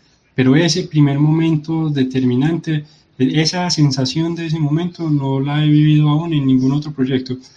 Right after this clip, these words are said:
y fue el, el día en que monté mi primer escenario virtual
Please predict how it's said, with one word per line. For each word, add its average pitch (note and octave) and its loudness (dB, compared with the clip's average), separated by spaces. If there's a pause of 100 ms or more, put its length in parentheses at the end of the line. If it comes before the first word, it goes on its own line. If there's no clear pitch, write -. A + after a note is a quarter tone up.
(160)
y C3+ -2
fue C3+ 0
el, D#3+ -2
el C#3 -8
día F3+ -2
en C#3+ -8
que C3+ -2
monté C3 4
mi D3+ 4
primer C3 4
escenario D3+ -4
virtual D3+ -4